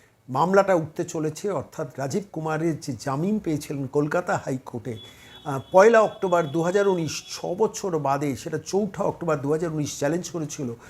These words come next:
সিবিআই, সুপ-, আহ, সরাসরি সুপ্রিম কোর্টে চ্যালেঞ্জ করেছিল এবং তারপর দুটো শুনানি হয়েছে গত ছ বছরে এবং শেষ পর্যন্ত সেই মামলাটা উঠতে চলেছে। এই দীর্ঘসূত্রিতা প্রচুর, প্রচুর, প্রচুর জল্পনার, উম, তৈরি করেছে, প্রচুর, প্রচুর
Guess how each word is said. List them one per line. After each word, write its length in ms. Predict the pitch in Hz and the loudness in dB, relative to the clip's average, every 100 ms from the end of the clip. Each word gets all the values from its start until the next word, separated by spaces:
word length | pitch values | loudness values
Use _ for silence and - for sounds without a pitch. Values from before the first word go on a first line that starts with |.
| - - | -20 -18
সিবিআই, 640 | - 185 202 196 151 127 110 | 2 4 6 6 6 2 -4
সুপ-, 340 | - 151 170 | -10 -6 -2
আহ, 200 | 147 143 | -2 -4
সরাসরি 480 | - 170 175 185 160 | -6 -6 -4 -4 -6
সুপ্রিম 340 | - 151 156 | -8 -8 -6
কোর্টে 160 | 151 147 | -4 -4
চ্যালেঞ্জ 300 | 143 135 135 | -4 -6 -6
করেছিল 360 | 135 117 127 107 - - - | -10 -10 -14 -20 -20 -20 -4
এবং 200 | 170 170 | 0 4
তারপর 300 | 160 156 190 | 4 4 0
দুটো 440 | 135 170 160 202 | -4 -6 -6 -4
শুনানি 400 | - - 156 165 | -6 -6 -4 -2
হয়েছে 240 | 139 156 143 | -4 -4 -6
গত 280 | 139 151 135 | -6 -6 -8
ছ 80 | 151 | -8
বছরে 420 | 131 139 - 131 | -6 -8 -8 -6
এবং 180 | 135 139 | -6 -6
শেষ 160 | 165 151 | -8 -10
পর্যন্ত 220 | 160 143 | -10 -8
সেই 240 | 139 165 143 | -8 -6 -6
মামলাটা 340 | 131 127 135 | -6 -8 -8
উঠতে 280 | 117 - 139 | -10 -10 -16
চলেছে। 320 | - 123 - | -14 -8 0
এই 160 | 277 285 | 2 4
দীর্ঘসূত্রিতা 880 | 240 175 180 - 151 151 123 120 - _ _ _ _ | 2 2 0 -2 -10 -10 -10 -12 -18 _ _ _ _
প্রচুর, 420 | 226 240 311 294 233 | 4 6 6 4 4
প্রচুর, 280 | 254 254 269 - | 4 4 0 -2
প্রচুর 360 | 226 254 190 | -2 -2 -4
জল্পনার, 540 | 131 160 160 208 202 196 - 190 | 0 -2 0 0 2 0 -4 -8
উম, 340 | 175 175 170 | -4 -4 -4
তৈরি 240 | 175 156 | -2 -4
করেছে, 340 | 151 143 135 147 | -2 -6 -6 -6
প্রচুর, 300 | 185 180 214 | -6 -6 -6
প্রচুর 280 | 196 - | -4 -4